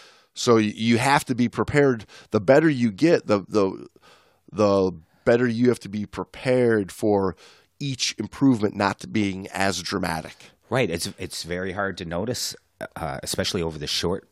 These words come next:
Speaker 2: short time. You might notice the change if you reflect back, and that's probably a good reason to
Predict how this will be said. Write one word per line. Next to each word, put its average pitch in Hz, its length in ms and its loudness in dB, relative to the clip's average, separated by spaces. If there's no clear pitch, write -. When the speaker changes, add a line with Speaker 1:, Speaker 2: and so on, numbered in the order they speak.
Speaker 2:
short 98 300 -6
time. 69 300 -6
You 71 120 -10
might 104 240 -2
notice 92 440 -4
the 87 120 -10
change 90 400 -4
if - 140 -10
you 78 180 -8
reflect 82 680 -6
back, 73 460 -2
and 73 100 -10
that's - 240 -8
probably 90 500 2
a 76 60 -2
good 78 360 -2
reason 90 360 -2
to 73 320 -8